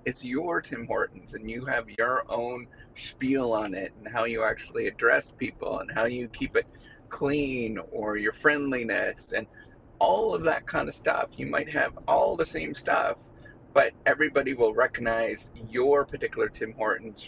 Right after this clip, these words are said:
for, you know, maybe it's super friendly or super clean or whatever, right? Like, you gotta take a step back and, and think, like, the world is different. It's always different. And you might think that somebody else is doing this thing, but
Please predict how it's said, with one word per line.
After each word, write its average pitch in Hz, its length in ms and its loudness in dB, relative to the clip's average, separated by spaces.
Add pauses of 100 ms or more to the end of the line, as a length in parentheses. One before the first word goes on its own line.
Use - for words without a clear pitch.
for, 101 500 0
you 110 80 -10
know, 101 120 -6
maybe 120 320 0
it's - 220 2 (320)
super 107 460 -4
friendly 92 580 -6
or 87 120 -6
super 120 360 -6
clean 107 520 -8
or - 140 -4
whatever, 120 680 0
right? - 240 -6
Like, - 300 -6
you 151 100 -8
gotta 185 260 2
take - 280 -6
a - 60 -4
step - 200 -2
back 208 300 0
and, - 160 -8 (120)
and 131 140 -6
think, 202 380 -2
like, 117 240 4 (1200)
the 127 100 2
world 196 300 2
is 147 160 -2
different. - 380 0 (500)
It's 143 180 0
always 143 380 2
different. - 400 -4 (480)
And 127 560 0
you 143 160 0
might 151 280 0
think 151 340 -2
that - 120 -6
somebody 131 380 0
else 120 240 -2
is 120 120 -10
doing 123 340 -4
this 110 180 -4
thing, 113 560 -2 (200)
but 127 160 0